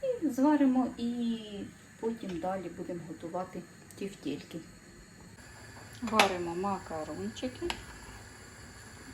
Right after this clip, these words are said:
Це такі дев'ять хвилин, щоб прокипіли з моменту закипання.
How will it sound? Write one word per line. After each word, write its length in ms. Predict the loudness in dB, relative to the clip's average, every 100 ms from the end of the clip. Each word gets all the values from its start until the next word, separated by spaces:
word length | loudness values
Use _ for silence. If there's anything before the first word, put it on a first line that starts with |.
| -10
Це 60 | -6
такі 300 | -6 -4 0
дев'ять 400 | 4 6 6 4
хвилин, 460 | 4 4 4 0 -2 -6 -14 -14 -12 -10 -8
щоб 120 | -6 -2
прокипіли 680 | 2 2 2 0 0 2 2 -2 -6 -14 -14 -16 -16 -14 -14 -14 -14 -14 -14 -14 -6
з 20 |
моменту 540 | -2 0 2 2 2 -2
закипання. 760 | -2 -2 -6 -4 -6 -4 2